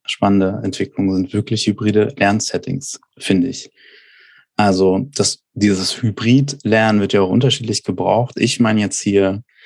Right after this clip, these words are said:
ein Setting, in dem ein Teil der Teilnehmenden in Präsenz,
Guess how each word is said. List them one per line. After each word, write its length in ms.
ein 400
Setting, 520
in 160
dem 280
ein 140
Teil 320
der 120
Teilnehmenden 580
in 100
Präsenz, 640